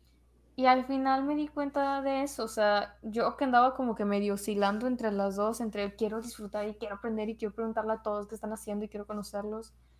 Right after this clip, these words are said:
También pensaba, bueno, es que también quiero que me vaya bien, o sea, como que sí quiero, este, demostrarme, ¿no? O sea, esforzarme y todo eso.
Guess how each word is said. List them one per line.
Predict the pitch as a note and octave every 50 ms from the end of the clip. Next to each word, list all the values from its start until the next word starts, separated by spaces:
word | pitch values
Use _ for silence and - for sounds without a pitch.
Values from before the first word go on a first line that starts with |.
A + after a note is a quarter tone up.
| _ _ _ _ _ _
También | - A3 A3 G#3+ G#3+
pensaba, | - A#3 A#3 A3 A#3 A3+ A3+
bueno, | A3+ A#3+ B3+ B3+ A#3+
es | -
que | - A3+
también | A3+ A3+ A3+ A3+
quiero | A#3+ A#3 A3+
que | A#3
me | A3 G#3+ G#3
vaya | G#3 G3+ G#3 G#3+ G#3
bien, | G#3 G#3+ G#3+ A3 A3 A3 A3
o | G#3+ G#3+
sea, | - G#3 G#3 G3+
como | - G3+ G3+ -
que | - -
sí | - G#3
quiero, | - - A3+ A3 A3+ A3+ A3+ A3 A3 - - _ _ _ _ _ _ _ _ -
este, | - A3 G#3+ G#3+ G#3 - - - G#3 G#3 G#3 G#3 G#3 G#3 G#3 G#3+ A3+ C4+ - -
demostrarme, | G#3+ G#3+ G#3+ G#3+ G#3+ G#3 G#3+ - G#3+ G#3+ G#3 A3 A3+ A3+ A3+ A3+ A3+ A3+ A3+ A3
¿no? | G#3+ G#3 G#3+ A3+ A#3+
O | A#3+
sea, | - G#3 G#3
esforzarme | G#3 - - G#3 - - - G#3 G#3 G#3 G#3+ G#3+ G#3+ G#3+ A3 G#3+
y | G3+
todo | - G#3 G#3 G#3 G#3
eso. | G#3 - B3 C#4